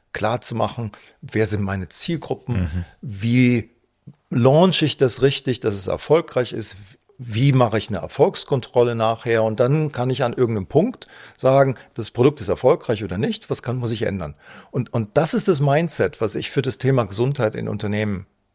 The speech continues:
Speaker 1: äh, etablieren möchte. Dieses eigentlich schon bekannte Verhalten auf ein neues Thema. Weil Gesundheit und Leistung gehören eng zusammen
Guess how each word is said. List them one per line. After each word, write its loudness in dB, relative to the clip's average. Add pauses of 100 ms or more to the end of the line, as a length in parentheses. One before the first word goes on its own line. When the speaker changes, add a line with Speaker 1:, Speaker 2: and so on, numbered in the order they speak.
(520)
Speaker 1:
äh, -8 (100)
etablieren -2
möchte. -8
Dieses 0 (320)
eigentlich 0
schon 2 (100)
bekannte 0
Verhalten -2 (300)
auf -6
ein -2
neues 2
Thema. -4 (560)
Weil 4
Gesundheit 2
und -2
Leistung 0 (400)
gehören 4
eng -4
zusammen -8